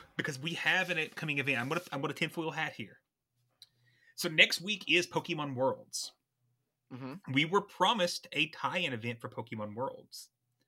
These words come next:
Speaker 2: Uh-huh.
Speaker 1: What is a fighting Pokemon that could come in and completely explode this meta?
Speaker 2: I don't know.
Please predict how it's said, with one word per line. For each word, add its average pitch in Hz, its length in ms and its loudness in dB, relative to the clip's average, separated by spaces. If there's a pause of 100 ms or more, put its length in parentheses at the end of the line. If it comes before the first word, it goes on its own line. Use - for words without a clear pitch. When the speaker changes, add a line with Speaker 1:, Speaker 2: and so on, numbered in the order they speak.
(260)
Speaker 2:
Uh-huh. 110 300 -10 (320)
Speaker 1:
What 202 360 2
is 208 160 2
a 202 120 2
fighting 175 480 4
Pokemon 113 640 -4 (320)
that 147 300 4
could 131 220 -4
come 180 280 -2
in 160 280 0
and 135 260 2
completely 160 760 -6
explode 127 1040 4
this 117 200 -2
meta? 104 260 -4 (3750)
Speaker 2:
I 113 100 -10
don't 107 140 -14
know. 165 180 -12